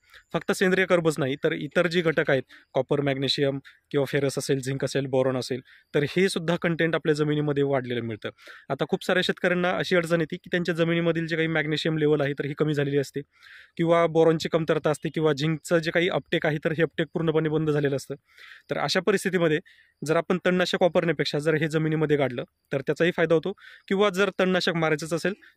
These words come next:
तर मोठा गवत असताना ते मारा, म्हणजे त्याचा फायदा दुहेरी होतो. तर शेतकरी मित्रांनो, नक्की कळवा हा व्हिडिओ तुम्हाला कसा वाटलाय. व्हिडिओ आवडला असेल तर लाईक करा, चॅनलला सबस्क्राईब अजून केलं नसेल तर सबस्क्राईब करा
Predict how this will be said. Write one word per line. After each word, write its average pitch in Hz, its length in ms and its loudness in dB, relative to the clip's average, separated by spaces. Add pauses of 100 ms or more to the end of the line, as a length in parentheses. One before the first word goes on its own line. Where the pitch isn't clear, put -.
तर 165 80 4
मोठा 147 300 0
गवत 165 260 4
असताना 147 280 -2
ते 135 100 -4
मारा, 117 200 -2
म्हणजे 117 240 -6
त्याचा 151 200 -2
फायदा 143 180 -2
दुहेरी 139 360 -2
होतो. 110 200 -10 (680)
तर 170 200 4 (580)
शेतकरी 190 300 -2
मित्रांनो, 202 360 2
नक्की 180 220 0
कळवा 170 340 4
हा 156 120 -4
व्हिडिओ 143 260 0
तुम्हाला 165 200 0
कसा 156 200 -2
वाटलाय. 143 260 0 (400)
व्हिडिओ 143 160 0
आवडला 160 240 4
असेल 170 180 0 (240)
तर 127 80 -2
लाईक 131 220 -2
करा, 151 120 0 (440)
चॅनलला 170 280 2
सबस्क्राईब 180 400 0
अजून 190 140 2
केलं 175 200 2
नसेल 170 260 -2
तर 165 60 0
सबस्क्राईब 151 400 0
करा 151 120 0